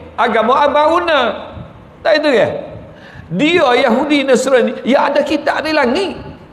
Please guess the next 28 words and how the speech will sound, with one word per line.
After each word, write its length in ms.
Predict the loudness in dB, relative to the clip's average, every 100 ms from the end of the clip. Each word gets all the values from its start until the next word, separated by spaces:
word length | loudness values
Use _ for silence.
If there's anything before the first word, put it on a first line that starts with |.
| -20 -20 -20 -20 -20 -12 -2
Bahaya 240 | 0 0
tahu 720 | 0 2 4 4 4 0 -10
sejarah 480 | -10 0 2 4 2
Rasul 560 | 4 2 2 2 2 0 -4
akan 200 | -2 0
datang 320 | 0 0 0
gini-gini. 480 | 0 -4 -4 -4 -6 -8 -18 -20 -20 -20 -20 -20 -20 -20
Sedar 320 | -6 -4 -2
dia 240 | 0 2 2 0
lah. 400 | 0 -4 -10 -16 -20 -20 -20 -20 -20 -20 -20 -20 -20 -4
Rasul 400 | 0 0 0 0
akhir 160 | 2 2 2 2
zaman 240 | 0 0
mari, 400 | 0 -2 -2 0
ya 80 | 2
tolong 240 | 2 2 0 0
aku 160 | -2
lah. 160 | -2 -6 -10 -8
Bukan 240 | -2 0
tolong 240 | 2 0
mu. 240 | 0 -2 -4 -6 -14 -18 -8 -8 -6 -10
<laughs> 800 | -10 -10 -10 -10 -18 -16 -16 -4
Pakar-pakar 640 | -2 0 0 0 0 0
nak 40 | 0
tunggu 240 | 0 0 2
Rasul 320 | 2 0 0
belakang 320 | 0 -2 0
sebenar. 640 | 0 2 0 0 -6 -14